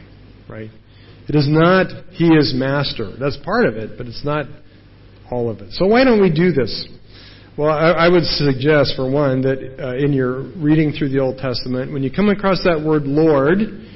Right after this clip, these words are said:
think Yahweh. Think He is. But there's some reasons why we don't use this name anymore.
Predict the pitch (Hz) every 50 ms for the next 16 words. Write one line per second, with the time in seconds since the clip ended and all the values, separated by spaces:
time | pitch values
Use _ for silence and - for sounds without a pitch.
0 | - - - - - - - - - - - - - - - 269 285 247 185 -
1 | - 120 - 143 139 139 120 117 113 110 110 104 95 92 - - - - - -
2 | - 220 226 208 180 - - - - - 151 143 139 135 127 120 110 98 90 -
3 | - - - - - - - - - - - - - - - - - - 170 156
4 | 208 196 196 220 214 226 262 277 226 208 226 180 175 185 180 175 170 170 156 135
5 | 165 175 175 170 156 151 151 147 127 127 135 117 - 135 131 135 131 123 117 113
6 | 113 110 107 107 107 107 101 95